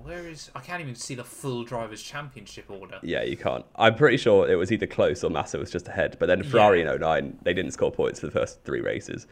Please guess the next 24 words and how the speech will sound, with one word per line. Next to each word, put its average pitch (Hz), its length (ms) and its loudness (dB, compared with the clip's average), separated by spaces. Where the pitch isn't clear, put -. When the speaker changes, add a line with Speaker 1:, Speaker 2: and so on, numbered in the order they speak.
Speaker 1:
No, 131 180 -4
Speaker 2:
So 107 40 -8
Speaker 1:
exactly. 110 380 0
Speaker 2:
that 98 80 -8
kinda, 67 360 0
and 82 140 2
that 78 80 4
was - 140 0
on 78 140 0
pure - 220 0
pace. 58 340 -2
That 65 120 0
wasn't - 220 -6
because - 240 -8
they 73 100 0
messed - 240 -4
anything - 240 -6
up, - 180 -6
apart - 300 0
from 85 100 -8
putting - 220 -4
Raikkonen - 320 -4
on 64 100 -8
wets - 380 -6